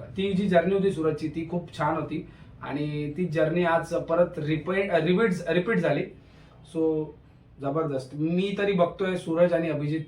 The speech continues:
यांना दोघांना विनरच्या पोस्टसाठी, जेव्हा फायनलिस्ट म्हणून जेव्हा नाव, अ, घोषित करण्यात येतील, तेव्हा रितेश दादांच्या एका हातात सूरज आणि एका हातात अभिजित हे दोघंच नाव असणार आहेत. एवढं दिसायला भेटतंय महाराष्ट्रामध्ये,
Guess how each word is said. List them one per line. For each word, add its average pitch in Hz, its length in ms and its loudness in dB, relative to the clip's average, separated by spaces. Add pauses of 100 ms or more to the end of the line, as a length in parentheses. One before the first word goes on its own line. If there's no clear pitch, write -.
यांना 143 320 -4
दोघांना 147 440 -2
विनरच्या 143 460 -4
पोस्टसाठी, 139 1000 -6 (240)
जेव्हा 156 200 0
फायनलिस्ट 175 680 0
म्हणून 175 320 2
जेव्हा 170 260 4
नाव, 160 340 2 (140)
अ, 139 140 -2 (340)
घोषित 143 340 -4
करण्यात 156 320 2
येतील, 156 240 -4
तेव्हा 156 200 2
रितेश 156 280 -4
दादांच्या 156 360 0
एका 143 200 0
हातात 156 180 -2
सूरज 143 340 -6
आणि 135 160 -4
एका 127 160 -6
हातात 139 240 0
अभिजित 135 320 -4 (580)
हे 156 60 -8
दोघंच 156 340 4
नाव 147 220 -2
असणार 131 220 -4
आहेत. 151 160 -6 (300)
एवढं 156 320 2
दिसायला 160 320 2
भेटतंय 143 440 2
महाराष्ट्रामध्ये, 143 720 0